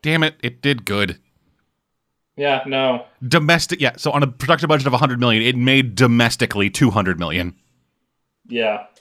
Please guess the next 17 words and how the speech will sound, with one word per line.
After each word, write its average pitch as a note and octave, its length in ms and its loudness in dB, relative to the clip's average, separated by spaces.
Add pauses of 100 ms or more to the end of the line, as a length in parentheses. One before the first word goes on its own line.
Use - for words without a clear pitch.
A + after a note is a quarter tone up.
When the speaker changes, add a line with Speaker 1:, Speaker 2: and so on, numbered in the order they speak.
(2250)
Speaker 1:
And A#2+ 140 2
then B2 140 4
internationally, C3 720 0 (480)
six - 480 -2
hundred A#2 260 0
and G3 120 -2
fifty - 340 -2
million. F2 400 -6 (1400)
Speaker 2:
Yep. D3+ 400 -2 (1120)
Speaker 1:
So F#3 200 2
fuck, E3+ 300 0
it G2+ 60 -8
did B2+ 180 0
well. F#2 260 -4 (140)
Piece - 320 -6
of C#3 120 -6
shit. - 380 0